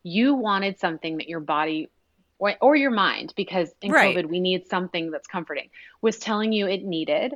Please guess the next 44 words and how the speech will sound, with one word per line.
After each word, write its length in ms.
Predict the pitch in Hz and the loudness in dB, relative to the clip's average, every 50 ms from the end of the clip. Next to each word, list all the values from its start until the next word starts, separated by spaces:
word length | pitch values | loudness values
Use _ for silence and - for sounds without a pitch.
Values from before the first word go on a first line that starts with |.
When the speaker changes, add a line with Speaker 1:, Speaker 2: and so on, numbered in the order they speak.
| _ _ _ _ _ _ _ | _ _ _ _ _ _ _
Speaker 1:
It 200 | - 202 196 - | -2 -2 -2 0
maybe 320 | 196 185 185 190 214 240 214 | 0 2 2 2 2 2 2
needed 300 | 185 175 165 185 180 - | 2 0 0 0 -2 -2
extra 300 | 151 151 - - - 196 | -6 -8 -6 -6 -6 -6
carbs, 360 | - - 151 143 151 165 - 175 | -4 -2 0 0 0 -2 -4 -6
and 140 | 156 156 | -6 -4
that's 220 | 143 143 160 - - | -2 -4 -4 -2 -4
okay. 440 | 220 214 - 160 135 139 160 175 _ _ _ - - - | -6 -6 -4 -4 -4 -4 -4 -6 _ _ _ -16 0 2
And 160 | 233 240 247 262 | 4 4 6 6
you 80 | 262 | 4
made 180 | 254 285 302 - | 4 2 2 2
yourself 380 | 330 294 - 285 262 247 247 - _ _ _ _ _ _ _ - - | 0 0 0 0 -2 -2 -2 -6 _ _ _ _ _ _ _ 0 2
a 240 | 220 226 233 240 240 | 4 4 4 2 -2
single 420 | - - 233 220 220 208 202 202 | -4 -4 -2 -2 0 0 0 -2
serving. 540 | 190 - 185 160 147 147 87 85 - - - _ - | -2 -2 -2 -2 -2 -4 -8 -10 -14 -18 -20 _ -4
You 320 | 190 214 240 254 254 - - - | 2 4 4 4 2 0 -6 -6
listened 600 | 196 214 233 254 262 - 294 294 277 277 269 262 - | 2 6 6 6 6 4 0 0 0 0 0 -2 -2
to 140 | 262 269 | -2 -2
what 320 | 220 185 190 190 180 - 208 | 0 2 2 2 2 2 0
you 80 | 202 190 | -2 -2
should 240 | - - 240 202 175 | 0 0 0 0 0
do 460 | 175 170 165 160 147 151 180 190 - _ _ - | 2 2 2 2 0 -2 -4 -6 -10 _ _ -4
in 80 | 208 208 | -4 2
any 260 | - 214 226 262 247 | 2 4 4 6 4
normal 280 | 202 185 175 175 180 180 | 4 2 0 0 -2 -4
situation, 680 | - 175 156 - 165 143 147 147 - 151 143 151 160 - - | -6 -8 -6 -4 -4 -4 -4 -4 -6 -6 -6 -8 -10 -6 -4
and 140 | 202 208 | -2 0
you 80 | 214 208 | 2 2
made 160 | 196 190 180 | 2 0 -2
yourself 300 | 208 190 - 196 180 175 | -2 -2 0 -2 -2 0
something 420 | - 175 170 165 165 160 160 165 _ _ _ _ _ _ _ _ _ _ _ - | -4 -8 -6 -4 -4 -6 -6 -8 _ _ _ _ _ _ _ _ _ _ _ 2
to 100 | - 339 | 4 6
make 160 | 440 427 - | 6 6 6
yourself 300 | 415 349 - 381 359 - | 4 6 4 4 4 4
feel 120 | 381 403 381 | 0 2 2
a 40 | 302 | 4
little 160 | 185 160 143 | 4 2 2
bit 120 | - 139 - | 0 0 0
better." 360 | 127 123 - - - - _ _ _ _ _ _ _ _ _ _ _ | 0 0 0 -4 -8 -10 _ _ _ _ _ _ _ _ _ _ _
Speaker 2:
Yeah. 320 | - 233 226 220 208 214 202 | 2 6 6 8 8 6 4
Speaker 1:
And 160 | 202 190 - - _ _ _ _ _ _ _ _ _ _ _ _ _ _ _ _ | 2 -2 -6 -10 _ _ _ _ _ _ _ _ _ _ _ _ _ _ _ _
so 240 | - - 254 226 208 | -2 2 6 6 8
I 160 | - 220 233 | 8 6 4
think 380 | 220 - 240 233 240 233 - - | 4 2 2 2 2 0 -2 -8